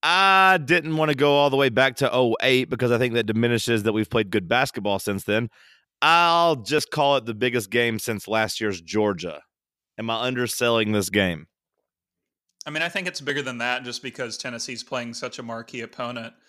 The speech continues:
Speaker 2: But again, yeah, I wouldn't even go back to oh eight. Um, i-, it's, it's hard to say, like, this is definitively the biggest game for the program since anything in particular. It could, you could make the case it's the biggest game since Gonzaga or the biggest game since Loyola or something.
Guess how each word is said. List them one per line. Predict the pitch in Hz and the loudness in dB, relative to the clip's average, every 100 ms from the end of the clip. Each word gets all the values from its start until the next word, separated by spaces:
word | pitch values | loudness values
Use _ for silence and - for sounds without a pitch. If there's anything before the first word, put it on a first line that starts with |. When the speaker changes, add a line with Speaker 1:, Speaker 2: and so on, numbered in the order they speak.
| _ _ _ _ | _ _ _ _
Speaker 2:
But | 123 135 123 123 | -6 -2 -2 -2
again, | 135 135 131 | -2 -2 -2
yeah, | 127 135 | -4 -2
I | |
wouldn't | 156 170 151 | -2 -4 -6
even | 127 | -8
go | 117 113 | -8 -8
back | 117 113 | -8 -8
to | 131 | -8
oh | 117 113 | -8 -8
eight. | 117 117 - - | -8 -10 -14 -14
Um, | 123 113 110 104 101 _ _ _ _ _ _ _ _ _ _ _ _ _ _ _ _ _ _ _ _ _ _ _ _ _ _ | -10 -10 -12 -16 -20 _ _ _ _ _ _ _ _ _ _ _ _ _ _ _ _ _ _ _ _ _ _ _ _ _ _
i-, | 139 143 | -6 -6
it's, | - 156 - | -8 -10 -6
it's | 147 160 | -6 -2
hard | 175 160 | -2 -2
to | |
say, | - 165 | -4 -2
like, | 143 117 | -2 -2
this | 131 143 | -6 -8
is | 117 | -8
definitively | 127 143 131 123 127 | -8 -6 -6 -4 -6
the | 120 | -8
biggest | 110 123 120 - | -6 -4 -4 -8
game | 139 120 | -8 -8
for | 113 131 | -8 -12
the | 117 | -10
program | 139 123 120 110 107 | -8 -6 -6 -8 -10
since | - 127 113 - - - _ - | -10 -10 -8 -8 -8 -8 _ -12
anything | 131 120 123 117 | -10 -8 -10 -12
in | 110 | -10
particular. | 127 123 123 | -12 -6 -8
It | - | -6
could, | 139 123 - - | -10 -10 -20 -10
you | 147 | -10
could | 143 123 | -8 -8
make | 120 - | -8 -10
the | |
case | - 127 113 | -8 -6 -6
it's | 120 - | -8 -10
the | 123 | -8
biggest | 120 117 - 156 | -8 -8 -8 -8
game | 120 113 110 | -10 -10 -12
since | 127 - | -14 -12
Gonzaga | 127 113 120 117 113 110 | -10 -6 -4 -4 -6 -10
or | 113 | -10
the | 110 | -8
biggest | 113 113 - | -8 -8 -10
game | 285 143 | -12 -14
since | 120 120 - | -14 -16 -12
Loyola | 123 120 113 113 113 113 | -8 -6 -6 -8 -8 -10
or | 123 | -12
something. | - 123 131 131 | -12 -14 -12 -14